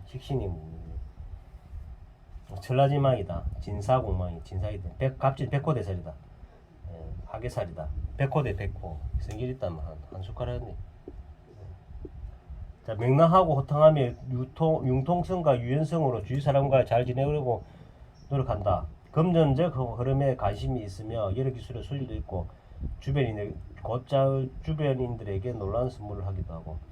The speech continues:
사건 사물에 대한 직관력, 예감력이 좋으며 본-, 본능에 의해 빠르게 사건을 처리하고 강직한 기질로 독립심이 강하고 재물을 축적하는 재주가 비상하나 급격한 변화를 겪으며, 에,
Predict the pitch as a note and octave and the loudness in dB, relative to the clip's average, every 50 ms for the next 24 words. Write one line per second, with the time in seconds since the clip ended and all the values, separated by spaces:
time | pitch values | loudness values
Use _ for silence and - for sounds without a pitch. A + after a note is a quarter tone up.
0 | - - - - - - - - - A2+ - - D3+ D3 C3+ C3 A#2+ G#2 - A2+ | -20 -20 -16 -16 -16 -16 -14 -8 -8 -8 -4 -2 -2 -2 -2 0 0 0 0 0
1 | A#2+ B2 A#2 G#2+ G2+ - - - - B2 A#2+ A#2+ A#2 G2+ F#2 F#2 F#2 F#2 F#2 G2 | 0 0 0 0 -2 -4 -8 -4 0 0 0 2 0 -2 -4 -2 -2 -2 -2 0
2 | G#2 G#2+ A2+ A2+ A2+ A2 F#2+ F#2+ F2+ F2 F2+ F#2 F#2+ F#2+ F2+ E2+ E2+ - - G2 | -2 -2 -4 -4 -6 -6 -6 -6 -6 -4 -4 -4 -2 -4 -4 -6 -8 -12 -10 -10
3 | G2+ G2 F2+ A2 A2+ A2+ A#2+ B2+ B2 A2 G2 F#2+ G2 F#2+ - - - - A#2+ A2+ | -8 -8 -8 -8 -8 -4 -2 -2 -2 -2 -2 -2 -2 -4 -4 -4 -6 -8 -8 -6
4 | B2 A#2+ A2+ - - - F#2 - G#2 G#2 G#2+ - - F#2 F2 E2+ E2+ E2 D#2 D#2+ | -6 -6 -6 -8 -10 -12 -12 -10 -10 -10 -12 -10 -12 -10 -10 -8 -8 -8 -10 -10
5 | D#2 - - - - - - - - - - - - - - - - C#3 D3+ C#3+ | -10 -10 -12 -12 -12 -12 -14 -16 -16 -20 -18 -18 -18 -16 -6 2 4 4 4 4
6 | C#3 C3 - - A#2 G#2+ G2+ F#2+ - B2 - A2+ A2 G#2 G#2 A2+ A2+ G#2+ F#2+ E2+ | 0 -2 -2 -2 -4 -4 -4 -6 -6 -6 -6 -6 -8 -6 -4 -2 0 2 0 0
7 | D#2+ D#2+ - - B2 C3 C3 C3+ B2+ - B2 G#2+ G2 F2+ F#2+ E2+ F2 F#2+ G2 F#2+ | -2 -4 -6 -4 -2 0 0 0 0 -4 -6 -6 -6 -4 -4 -4 -2 -2 -2 0
8 | G#2 A2 A2+ A2+ A#2+ - - - - - - - B2 B2 B2 A#2 G#2 G2 F#2 F2+ | 0 -2 -2 -4 -4 -8 -12 -14 -14 -14 -10 -4 -4 -2 -2 -2 -2 -4 -6 -6
9 | - - - B2+ A2+ G#2 G2+ F#2 - A2+ - - G2+ F#2+ F2+ - - - F#2+ F#2 | -10 -12 -8 -6 -6 -4 -4 -4 -6 -6 -8 -8 -8 -8 -10 -12 -12 -10 -8 -6
10 | F#2+ F#2+ F2+ F#2+ - - - - - - G#2+ F#2+ F2+ F2 - F#2 G2 G2 F#2 F#2+ | -4 -6 -6 -8 -10 -14 -14 -14 -8 -8 -8 -6 -6 -8 -6 -6 -6 -6 -6 -8
11 | G2 - - F#2+ F2+ G2+ A2 A#2+ B2 A#2+ - - - - - - - - - - | -12 -12 -10 -10 -8 -6 -6 -6 -6 -8 -10 -20 -20 -20 -20 -20 -20 -20 -20 -18
12 | - - - - G2+ F#2 F#2 F#2 F#2 F#2 F#2 F#2 | -18 -16 -14 -12 -8 -6 -6 -4 -4 -6 -6 -8